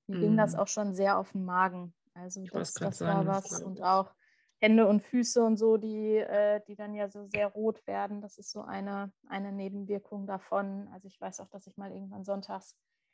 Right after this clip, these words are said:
Speaker 1: äh, zu Hause nicht mehr, nicht mehr von der Couch aufstehen konnte, weil quasi mir die Füße so wehgetan haben.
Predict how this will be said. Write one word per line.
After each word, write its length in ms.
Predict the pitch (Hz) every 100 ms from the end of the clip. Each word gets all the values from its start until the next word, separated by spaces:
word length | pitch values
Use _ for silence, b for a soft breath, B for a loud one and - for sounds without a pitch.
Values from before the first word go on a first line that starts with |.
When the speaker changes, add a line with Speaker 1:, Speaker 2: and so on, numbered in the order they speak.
| _ _ -
Speaker 1:
äh, 200 | 196 190
zu 160 | 208
Hause 240 | 202 202 202
nicht 180 | 196 196
mehr, 240 | 202 196
nicht 160 | 202 -
mehr 300 | 196 202 190
von 140 | 196
der 80 | 196
Couch 360 | - 202 202 -
aufstehen 380 | 196 - - 196
konnte, 440 | - 196 - 208
weil 140 | 196 190
quasi 320 | - 202 196
mir 100 | 196
die 80 | 196
Füße 280 | - 202 202
so 140 | 196 190
wehgetan 520 | 185 190 190 190 180
haben. 340 | 190 190 208